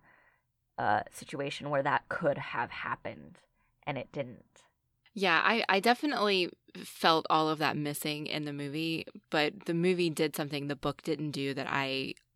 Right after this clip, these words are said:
Speaker 2: liked. And, and I'm not sure it's an adequate substitute, um, but they did show that there was a bond when Charlie calls her randomly
Speaker 1: Yes.
Speaker 2: out of the blue,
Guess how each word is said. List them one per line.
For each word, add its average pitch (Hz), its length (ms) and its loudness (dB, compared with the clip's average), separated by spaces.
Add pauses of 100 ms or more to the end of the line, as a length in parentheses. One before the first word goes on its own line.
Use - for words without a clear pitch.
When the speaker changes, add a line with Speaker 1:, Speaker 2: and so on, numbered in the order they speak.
Speaker 2:
liked. 143 580 2
And, 165 220 2
and 180 180 10
I'm 202 140 10
not 247 180 8
sure 254 240 6
it's 202 220 2
an 185 180 -2 (240)
adequate 175 380 6
substitute, - 800 0 (640)
um, 175 480 4 (260)
but 185 180 8
they 202 200 6
did 208 320 4
show 185 880 0 (240)
that 175 140 4
there 156 120 2
was 196 280 2
a 175 80 0
bond 147 420 -2
when 151 540 -2
Charlie 160 420 2
calls 156 400 0
her 147 420 0 (400)
randomly 160 440 12
Speaker 1:
Yes. 143 100 4
Speaker 2:
out 151 160 10
of 143 140 0
the 151 80 0
blue, 151 440 2